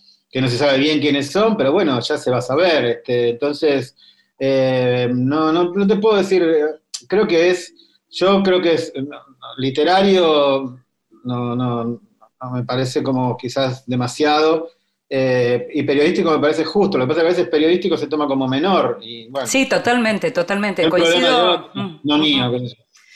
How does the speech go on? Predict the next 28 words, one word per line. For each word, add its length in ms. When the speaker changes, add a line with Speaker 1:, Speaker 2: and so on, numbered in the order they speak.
Speaker 2:
Sí, 160
sí, 200
coincido 440
absolutamente, 680
y 60
además, 360
bueno, 360
hay, 360
por 180
eso 180
te 80
hablaba 420
también 680
de 120
lo, 160
del 280
cruce, 880
vos, 140
está 200
muy 160
bien 200
lo 100
que 80
decís 240
en 80
relación 400
al 160
híbrido, 640